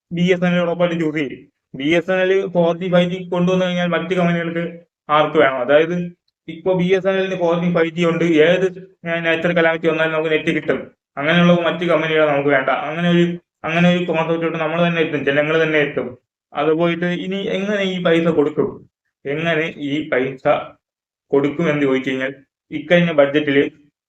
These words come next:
ഒന്നേ പോയിന്റ് ഇരുപത്തെട്ട് ലക്ഷം കോടിയാണ് നമ്മുടെ ഈ ഒരു ബി എസ് എൻ എല്ലിനും എം ടി എന്ന് പറയുന്ന ഒരു കമ്പനിക്ക് വേണ്ടിയിട്ട് നമ്മളെ ഈ കഴിഞ്ഞ യൂണിയൻ ബജറ്റിൽ അലോട്ട് ചെയ്തത്. അപ്പോ ഈ പൈസ ബി എസ് എൻ എല്ലിന് കിട്ടും, ഈ പൈസ അവർ നേരെ ടാറ്റ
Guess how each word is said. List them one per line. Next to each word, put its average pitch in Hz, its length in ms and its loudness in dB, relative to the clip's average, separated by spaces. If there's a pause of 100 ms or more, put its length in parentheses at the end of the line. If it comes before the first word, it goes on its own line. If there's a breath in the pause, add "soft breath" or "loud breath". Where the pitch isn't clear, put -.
(600)
ഒന്നേ 180 240 4 (100)
പോയിന്റ് 175 360 2
ഇരുപത്തെട്ട് 170 420 0
ലക്ഷം 160 320 2
കോടിയാണ് 156 540 4 (180)
നമ്മുടെ 147 300 2
ഈ - 20 4 (100)
ഒരു 156 120 2 (440)
ബി 151 80 -6 (120)
എസ് 175 160 -2
എൻ 165 140 -2
എല്ലിനും 151 200 2 (260)
എം 160 80 -2 (100)
ടി 175 80 -2 (100)
എന്ന് 160 140 -4
പറയുന്ന 160 240 -2
ഒരു 151 120 2
കമ്പനിക്ക് 151 400 0
വേണ്ടിയിട്ട് 143 300 0 (600)
നമ്മളെ 151 260 4 (260)
ഈ - 20 -8 (140)
കഴിഞ്ഞ 165 320 0
യൂണിയൻ 160 300 -4
ബജറ്റിൽ 147 340 2 (440)
അലോട്ട് 147 340 4
ചെയ്തത്. 131 280 2 (600)
അപ്പോ 180 180 -2 (540)
ഈ - 20 0 (120)
പൈസ 175 320 2
ബി 160 140 -2
എസ് 165 120 -2
എൻ 170 120 0
എല്ലിന് 160 220 0
കിട്ടും, 156 200 0 (140)
ഈ - 20 -2 (120)
പൈസ 151 240 4
അവർ 147 120 4 (100)
നേരെ 143 180 2 (500)
ടാറ്റ 143 220 2